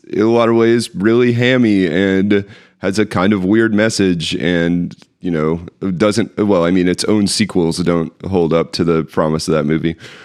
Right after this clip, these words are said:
Um, so, I mean, I guess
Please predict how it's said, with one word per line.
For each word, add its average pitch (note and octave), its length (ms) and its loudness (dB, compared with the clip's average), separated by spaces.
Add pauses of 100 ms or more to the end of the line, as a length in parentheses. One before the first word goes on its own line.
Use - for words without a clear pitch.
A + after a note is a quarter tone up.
(440)
Um, G2+ 600 -2 (420)
so, B2 500 0 (840)
I G#2 180 0
mean, A2 160 0 (1040)
I C#3 120 -2
guess D#3+ 560 -2